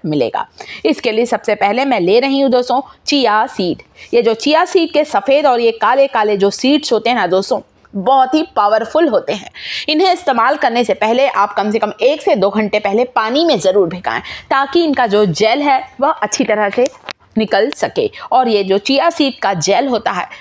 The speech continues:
ये हमारे skin को tight करता है, हमारे त्वचा पर instant glow देता है। हमारे skin के लिए, हमारे स्वास्थ्य के लिए, हमारे बालों के लिए chia seed बहुत फ़ायदेमंद है।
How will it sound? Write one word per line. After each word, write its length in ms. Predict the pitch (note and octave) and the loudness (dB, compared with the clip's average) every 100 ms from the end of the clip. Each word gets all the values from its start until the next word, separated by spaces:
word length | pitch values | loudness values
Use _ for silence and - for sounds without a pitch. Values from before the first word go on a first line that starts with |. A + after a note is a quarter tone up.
| - - | -14 -2
ये 140 | D#4+ | 0
हमारे 400 | F4+ C#4+ A3 G3 | 2 0 0 0
skin 260 | G#3+ - D4 | -2 0 0
को 120 | C#4+ C#4 | 0 -2
tight 340 | C#4 G#3+ C#4+ - | -2 -4 -4 -4
करता 300 | A#3 A3+ G#3 | -6 -4 -6
है, 180 | G3 - - - | -6 -12 -14 -2
हमारे 540 | C4 A#3+ A3+ A#3 - _ _ _ | 0 2 2 0 -2 _ _ _
त्वचा 280 | B3+ B3 D#4 | -2 2 0
पर 160 | D#4+ C#4 | 2 0
instant 540 | G3 G3 A#3+ A3+ A#3+ | -2 -2 -2 0 -2
glow 280 | E3+ F#3 C4 | 0 2 4
देता 280 | C#4+ C#4+ C#4 | 4 2 0
है। 220 | C#4+ C#4+ | 0 0
हमारे 500 | C#4+ G#3+ G3 G3+ G#3+ - - - | 0 -2 -2 0 -2 -4 -10 -6
skin 320 | A#3 E4 E4+ | -2 0 0
के 120 | E4+ | 0
लिए, 180 | D4+ D4 | 0 2
हमारे 400 | D4+ A3+ F#3 F#3+ | 0 0 0 -2
स्वास्थ्य 480 | G#3 - A#3 C#4+ D4+ | -2 -2 0 0 -2
के 100 | - | -2
लिए, 120 | C#4+ D4 | 0 0
हमारे 380 | B3 G#3 A3+ B3+ | 0 0 0 0
बालों 420 | E3 D#3+ C#4 E4+ | 0 0 2 2
के 160 | - F3+ | 2 -2
लिए 260 | - B2 - - - | -2 -2 -4 -16 -2
chia 300 | C#4+ C4 B3 | 0 2 0
seed 380 | B3 B3 B3+ F#3 | 0 0 -2 -2
बहुत 400 | F#3 G3+ G3 - | -2 0 -4 -4
फ़ायदेमंद 560 | F3 E3 F3+ - G3 | -4 -2 -2 -4 -8
है। 140 | - | -12